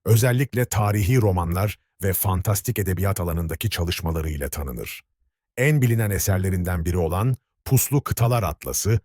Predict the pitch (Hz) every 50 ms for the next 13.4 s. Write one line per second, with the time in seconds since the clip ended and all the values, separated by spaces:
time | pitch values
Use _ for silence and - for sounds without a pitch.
0 | _ _ _ _ - - 104 107 - - - 123 123 120 117 104 101 87 - 90
1 | 87 - - 92 85 82 85 87 85 80 85 87 87 78 82 82 78 82 78 82
2 | 73 - - 85 82 80 73 82 85 90 87 85 85 - 92 92 90 104 110 113
3 | 104 _ _ _ - - 104 95 - - - - 104 98 - 117 113 - - 85
4 | - - 80 71 65 64 - - - 65 64 - - - - - _ _ _ _
5 | _ _ _ _ _ - 101 117 127 98 95 - - 76 65 60 - - 76 90
6 | 90 _ _ _ _ - - 120 127 131 127 143 147 - - 101 117 147 - -
7 | 117 113 113 - - 113 110 131 143 139 - _ _ _ _ - 123 113 104 147
8 | 143 131 113 - - 156 160 143 120 - 113 110 104 107 110 117 120 104 98 95
9 | 92 104 78 92 101 104 101 101 92 90 90 85 92 107 127 131 - _ _ _
10 | _ - - 113 104 123 120 - 143 151 - - 117 131 139 160 - - - 120
11 | 110 - 107 101 101 - 107 95 - - 139 - 110 98 98 101 95 98 104 110
12 | 107 98 95 87 95 90 95 107 - - 92 85 80 78 78 78 76 71 73 69
13 | - - - 60 53 52 - -